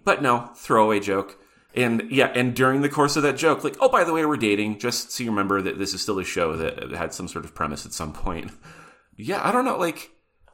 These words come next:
I feel like ever since, uh, Priya left that this,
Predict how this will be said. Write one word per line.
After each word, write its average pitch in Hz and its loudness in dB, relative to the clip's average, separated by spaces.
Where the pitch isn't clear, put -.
I 143 0
feel 165 0
like 160 4
ever 135 4
since, 117 -2
uh, 90 2
Priya 104 2
left 92 -4
that 85 -2
this, - -4